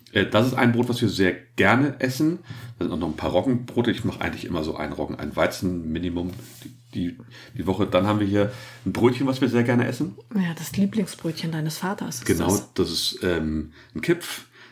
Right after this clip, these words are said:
Speaker 1: Das sind so etwas spitz zu laufende Brötchen, die kommen eigentlich aus dem fränkischen Bereich auch. Da
Speaker 2: Kommt
Speaker 1: kennt
Speaker 2: dein
Speaker 1: man,
Speaker 2: Vater ja auch her, ne?
Speaker 1: da kennt er sie auch her, genau.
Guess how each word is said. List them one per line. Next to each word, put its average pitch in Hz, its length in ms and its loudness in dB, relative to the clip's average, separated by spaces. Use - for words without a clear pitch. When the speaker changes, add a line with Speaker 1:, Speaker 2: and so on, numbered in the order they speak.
Speaker 1:
Das - 80 -18
sind 98 80 0
so 95 100 2
etwas - 220 -2
spitz - 400 -2
zu - 100 0
laufende 110 340 4
Brötchen, 95 300 0
die 78 80 -4
kommen - 340 -2
eigentlich 92 320 -2
aus - 120 -6
dem 87 100 -6
fränkischen 82 500 -4
Bereich 85 460 2
auch. 95 300 0
Da - 80 -4
Speaker 2:
Kommt 175 140 2
Speaker 1:
kennt - 40 4
Speaker 2:
dein 175 100 4
Speaker 1:
man, - 100 -2
Speaker 2:
Vater 165 240 0
ja 175 100 4
auch 208 180 0
her, 202 140 6
ne? 190 80 6
Speaker 1:
da 220 80 2
kennt - 200 2
er 90 60 4
sie - 140 2
auch 87 160 -4
her, 85 140 2
genau. 82 440 0